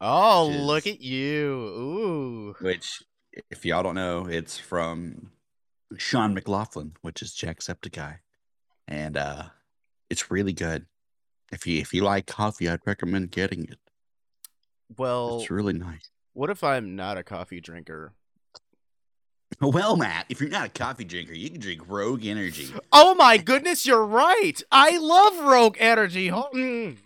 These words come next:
Speaker 1: mm.
Speaker 2: You, we already, we already did something at the beginning of the podcast for Rogue, so, you know,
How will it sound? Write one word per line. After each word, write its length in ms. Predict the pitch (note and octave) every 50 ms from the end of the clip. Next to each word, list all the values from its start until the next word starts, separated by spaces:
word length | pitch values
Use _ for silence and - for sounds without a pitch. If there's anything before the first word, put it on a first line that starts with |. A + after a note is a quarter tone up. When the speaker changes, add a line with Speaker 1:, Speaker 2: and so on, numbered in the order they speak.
| _ _
Speaker 1:
mm. 380 | C#3 D#3 F#3+ G#3+ A3 G3+ A2+ - _ _ _ _ _ _ _ _ _ - - _ _ -
Speaker 2:
You, 200 | - A#2 A#2 - _ _ _ _ _ _ _ -
we 200 | A2+ A2+ A2+ A2
already, 400 | A2 G#2+ G#2+ G#2 G2+ F#2+ F2+ - _ _ _ _ _ -
we 100 | - G#2 G#2+
already 160 | G#2 G2 F#2 E2+
did 200 | F2 F#2 E2+ D#2+
something 280 | - - E2 D#2+ - D#2+
at 100 | D#2+ D2+
the 60 | -
beginning 260 | E2 D#2+ E2 D#2+ D2+
of 60 | D#2+
the 60 | - -
podcast 480 | - - - - - - - - -
for 160 | - - E2
Rogue, 260 | D2+ D2 C2+ C2 - -
so, 300 | - - - D2+ C2+ B1+ A#1 - - - - - - _ _ _ _ _ _ _ _ _ _ _ - - _ _ _ -
you 80 | -
know, 260 | - - - D#2 E2